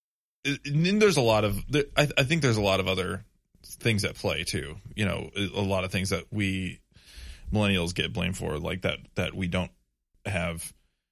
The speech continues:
a lot of us don't have real friendships, and that we're all anxious, and that we're all, you know, depressed and things like that. And it's like, well, you also need to understand that we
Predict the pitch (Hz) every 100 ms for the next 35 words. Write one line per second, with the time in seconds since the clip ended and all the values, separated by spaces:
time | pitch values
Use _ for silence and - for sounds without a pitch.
0 | _ _ _ _ 98 92 92 95 104 98
1 | 92 98 92 - 92 90 90 85 - -
2 | 87 90 87 95 98 92 - 101 101 90
3 | 87 82 - 87 85 95 92 95 92 92
4 | 92 - _ _ - 104 90 90 101 90
5 | - 98 90 - - 82 90 - _ 101
6 | 98 95 90 92 92 95 90 82 87 90
7 | 90 101 113 101 85 95 95 107 98 95
8 | 92 101 110 98 101 104 95 95 98 110